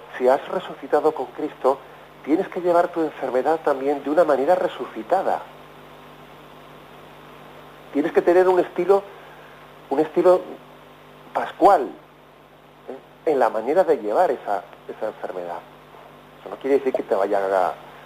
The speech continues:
que te vaya a doler menos, eso no quiere decir que tengas, no, no, pero quiere decir que tu estilo, que también hay una luz especial del Espíritu Santo desde la resurrección de Jesucristo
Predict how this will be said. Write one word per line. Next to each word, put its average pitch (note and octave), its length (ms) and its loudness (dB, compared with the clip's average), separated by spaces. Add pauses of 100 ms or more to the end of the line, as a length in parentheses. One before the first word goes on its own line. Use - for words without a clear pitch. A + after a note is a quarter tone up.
(260)
que - 60 -4
te - 120 -4
vaya G#2+ 220 2
a - 20 2
doler G2 320 -2
menos, C3 340 2
eso A2 140 -10
no B2+ 100 -2
quiere C3+ 200 0
decir A2+ 160 -10
que - 100 -2
tengas, A2+ 320 2 (300)
no, A2+ 80 2
no, A#2+ 240 2
pero G#2 140 -4
quiere B2+ 200 -4
decir D3+ 160 -4
que - 100 -2
tu - 180 -10
estilo, D3 540 0 (460)
que A#2 80 -4
también A#2+ 320 -2
hay D#3+ 180 4 (1000)
una C3+ 260 4 (180)
luz G3 300 0
especial C3 540 0
del A2+ 140 4
Espíritu C3 480 -6
Santo B2 360 0
desde A2+ 220 0
la A2 100 2
resurrección - 580 -2
de D#3 80 2
Jesucristo D3 640 -4